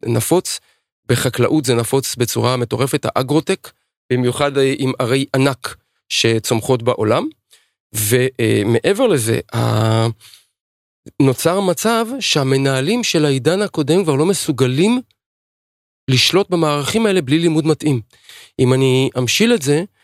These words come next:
זה, אמ, אני אשאל כל אחד פה, לפני שני עשורים, שישאל את ההורים, שישאל את מי שהוא רוצה, כדי לחפש מישהו שמייצר מוצר שהוא צריך, היה צריך לשאול מומחים, היה צריך לחפש, היה צריך למצוא באזור,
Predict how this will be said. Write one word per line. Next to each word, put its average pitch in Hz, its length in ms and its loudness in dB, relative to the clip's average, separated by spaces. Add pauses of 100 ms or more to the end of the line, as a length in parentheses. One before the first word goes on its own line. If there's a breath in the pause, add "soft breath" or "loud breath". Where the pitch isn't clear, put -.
(420)
זה, 127 300 0 (100)
אמ, 135 280 0
אני 143 160 2
אשאל 190 240 0
כל 196 260 0
אחד 151 280 -4
פה, 156 260 0 (340)
לפני 190 600 2
שני 175 200 -2
עשורים, 165 400 0
שישאל 123 320 0
את 143 100 -4
ההורים, 131 460 0
שישאל 123 480 0
את 123 120 -10
מי 143 100 0
שהוא 170 200 2
רוצה, 131 280 0 (340 loud breath)
כדי 160 220 2
לחפש 196 460 -2
מישהו 180 180 0
שמייצר 156 460 2
מוצר 156 320 0
שהוא 143 200 -2
צריך, 170 500 -2 (500 soft breath)
היה 127 140 2
צריך 127 280 -2
לשאול 127 340 0
מומחים, 135 760 2
היה 120 160 0
צריך 127 220 -4
לחפש, 139 760 0
היה 117 100 -2
צריך 127 260 -2
למצוא 139 260 0
באזור, 131 640 0